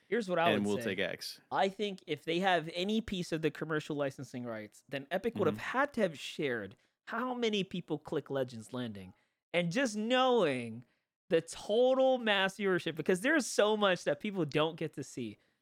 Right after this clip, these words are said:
Speaker 1: Um, and we've seen only a glimpse of it through when Epic finally now started sharing, like, how many players are on a map,
Speaker 2: Mm-hmm.
Speaker 1: et cetera. Um, we've never quite seen how many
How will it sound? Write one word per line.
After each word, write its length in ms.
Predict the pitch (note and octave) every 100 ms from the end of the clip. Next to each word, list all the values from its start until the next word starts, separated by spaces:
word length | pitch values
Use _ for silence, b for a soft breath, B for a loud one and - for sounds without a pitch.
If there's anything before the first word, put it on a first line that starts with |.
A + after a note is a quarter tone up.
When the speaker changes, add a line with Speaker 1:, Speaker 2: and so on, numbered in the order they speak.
| _
Speaker 1:
Um, 280 | B2+ A2+ A2 C#3+
and 140 | D#3+
we've 160 | F#3+ A3+
seen 220 | - A#3+
only 280 | A3 G3+ F3
a 40 | C3+
glimpse 500 | D3+ F3+ A#3+ A3 -
of 160 | D#3+
it 180 | D3+ C#3
through 380 | D3+ D#3 D3+ C#3
when 200 | C#3+ C#3 -
Epic 280 | F3+ F3+ D#3
finally 400 | - E3+ F3+ E3
now 240 | D3+ E3 E3
started 260 | - D3
sharing, 380 | C3 D#3 D3 D3+
like, 120 | A2+ -
how 120 | C3+
many 200 | B2+ G#2
players 500 | - A#3+ A3 G#3 F3
are 80 | A#3+
on 80 | G#3
a 40 |
map, 340 | G#3 A#3 A3
Speaker 2:
Mm-hmm. 100 | - G3+
Speaker 1:
et 20 |
cetera. 340 | F#3+ G3+ F3+ - B B B D#3
Um, 460 | D3 D3 A2 F#2+ G2+
we've 120 | F3+ G#3
never 220 | D4+ D#4
quite 320 | - A3 G3+
seen 600 | - A3 A3 A3 D3 B2 -
how 300 | - E3 F#3
many 340 | F3+ F3+ F3